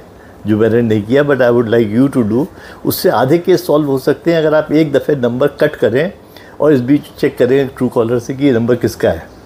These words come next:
actually। तो that is one thing I would like everyone to remember, and I think that was the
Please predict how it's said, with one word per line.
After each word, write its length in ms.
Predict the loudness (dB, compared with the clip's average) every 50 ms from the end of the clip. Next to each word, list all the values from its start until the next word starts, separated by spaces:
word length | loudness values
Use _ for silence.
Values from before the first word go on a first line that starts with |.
| -20 -20 -20 -20 -14 -8 -8
actually। 380 | -8 -6 -4 -2 -2 -2 -2 -4 -10 -14 -20 -20 -20 -20 -20 -20 -20 -20 -20 -20 -20 -20 -20 -20 -12 -4 0
तो 360 | 2 4 4 4 4 4 4 4 4 2 0
that 280 | 0 0 -2 -2 0
is 160 | 2 0 0 0 -2 -8 -6 -2
one 200 | 0 0 0 -2 -2
thing 180 | -2 -2 0 0
I 80 | 0 0 0
would 120 | 0 0
like 240 | 2 2 0 0 0 -4 -16 -20 -20 -20 -18 -10 -6
everyone 440 | -4 -2 0 0 0 2 0 0 -2 -2 0
to 100 | 0 0 2
remember, 380 | 0 0 0 0 0 0 0 -2 -4 -10 -6 -4
and 140 | -2 0
I 140 | 2 2 2
think 160 | 2 2 2
that 120 | 2 2 2
was 120 | 2 2
the 160 | 2 2 2